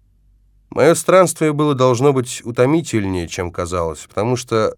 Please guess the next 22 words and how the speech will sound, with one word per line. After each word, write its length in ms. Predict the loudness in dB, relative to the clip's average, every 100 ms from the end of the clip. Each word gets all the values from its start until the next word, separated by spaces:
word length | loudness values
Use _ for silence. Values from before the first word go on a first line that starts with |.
| _
когда 320 | -12 -4 0
я 160 | 0 0
проснулся, 800 | -4 -4 -2 -2 -2 -6 -12 -14 _ _ _ _ _
небо 240 | -4 -2 0
было 280 | 0 0 -2
черно, 600 | -6 -6 0 2 2 0 _ _
а 100 | -10
на 100 | -6
горах 400 | -4 0 2 2
сидела 460 | -2 -10 -6 -6 -6
полная 580 | -6 -2 2 2 2 0
оранжевая 480 | 0 -2 -4 -4 -4
луна. 420 | -4 -4 -6 -8 _ _ _ _ _ _
Моя 260 | -2 0 2
нижняя 420 | 0 0 -2 -4
часть 280 | -2 -2 -2
замёрзла 600 | -4 -2 2 0 0 -6
от 100 | -6
сидения 400 | -10 -6 -4 -4
на 100 | -6
холодном 460 | -4 -4 -4 -8 -6
камне, 480 | -2 0 0 -4